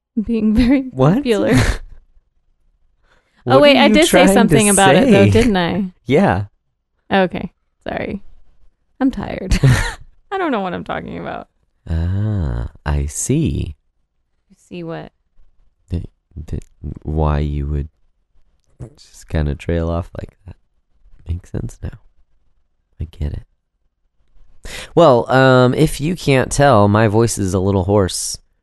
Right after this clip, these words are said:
Speaker 2: which is very strange to me. I guess I'm just getting old. I'm not sick. Not this time.
Speaker 1: You've been hoarse ever since the karaoke night.
Speaker 2: Ever since last week, yeah. That was last Friday. So we went out, we did
Speaker 1: It was almost a
Speaker 2: karaoke
Speaker 1: week ago, yeah.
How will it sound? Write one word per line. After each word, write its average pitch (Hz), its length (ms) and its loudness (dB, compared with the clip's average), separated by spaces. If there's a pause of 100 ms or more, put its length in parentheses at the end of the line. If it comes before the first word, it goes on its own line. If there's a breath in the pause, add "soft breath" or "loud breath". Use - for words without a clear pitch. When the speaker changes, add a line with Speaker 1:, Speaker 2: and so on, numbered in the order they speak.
(260)
Speaker 2:
which - 480 -2
is 104 400 0 (140)
very 107 600 2
strange 98 400 0
to - 60 -6
me. 123 200 -2
I 90 140 0
guess 90 280 0
I'm 85 140 -2
just 85 220 -8
getting 85 240 -2
old. 80 340 -2
I'm 107 100 2
not - 300 0
sick. - 440 -4 (600)
Not - 200 -4
this - 180 -10
time. 220 240 2
Speaker 1:
You've 233 160 4
been 294 160 4
hoarse 240 380 0
ever 247 200 0
since - 460 -6 (360)
the 220 160 2
karaoke 226 640 -2
night. - 200 -2
Speaker 2:
Ever - 140 -2
since 123 320 -4
last 101 280 -6
week, 151 300 -4
yeah. 139 320 -2 (140)
That 131 140 0
was 139 200 -2
last 110 300 -4
Friday. - 720 -2 (340 soft breath)
So - 140 -4
we 113 60 6
went 117 220 4
out, 98 300 2
we 95 60 -4
did 90 220 2
Speaker 1:
It 233 60 -6
was - 80 -6 (200)
almost - 260 0
a 180 40 -2
Speaker 2:
karaoke 185 80 0
Speaker 1:
week 180 240 -6
ago, - 220 -10 (100)
yeah. - 220 -8